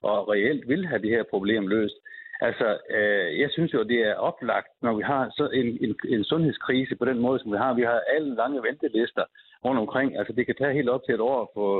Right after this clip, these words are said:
øh, øh, opereret for, for grå stær. Vi har set, at, at der er for lidt kapacitet rundt omkring på vores sygehusafdelinger, så kræftpatienter, de ikke bliver opereret til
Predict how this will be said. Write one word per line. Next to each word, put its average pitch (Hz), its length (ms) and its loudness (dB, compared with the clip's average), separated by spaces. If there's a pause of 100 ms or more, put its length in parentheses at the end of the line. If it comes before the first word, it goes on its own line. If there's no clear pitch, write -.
(160)
øh, 110 100 0 (220)
øh, 107 180 2 (160)
opereret 117 320 0
for, - 300 -4
for 101 100 0
grå 127 260 0
stær. 127 260 0 (420)
Vi 117 100 2
har 113 100 -2
set, 151 380 0
at, 101 60 0 (140)
at 107 180 0
der 110 80 2
er 101 80 -2
for 104 60 -6
lidt 123 220 -2
kapacitet 110 560 -2
rundt 123 160 0
omkring 120 260 -2
på 117 80 -2
vores 101 180 0
sygehusafdelinger, 101 760 0
så 113 80 -2
kræftpatienter, 107 760 -2
de 113 200 0
ikke 120 160 -2
bliver 101 180 2
opereret 104 400 0
til 104 100 -16